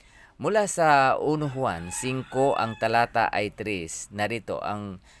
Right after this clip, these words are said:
iba pang pahayag ng pagpapakita ng tao sa pag-ibig sa Diyos. "Sapagkat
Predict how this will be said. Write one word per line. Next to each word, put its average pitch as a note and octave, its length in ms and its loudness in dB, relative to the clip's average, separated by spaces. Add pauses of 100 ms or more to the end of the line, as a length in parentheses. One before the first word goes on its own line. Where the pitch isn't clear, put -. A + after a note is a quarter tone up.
(100)
iba B2 240 -4
pang C3 320 -2
pahayag B2 720 0
ng A#2 240 -8
pagpapakita A#2+ 1300 0
ng B2 240 -8
tao A#2 320 -2
sa A2+ 160 -10
pag-ibig A2 720 -8
sa G2+ 160 -4
Diyos. F#2+ 560 -6 (640)
"Sapagkat E3 720 4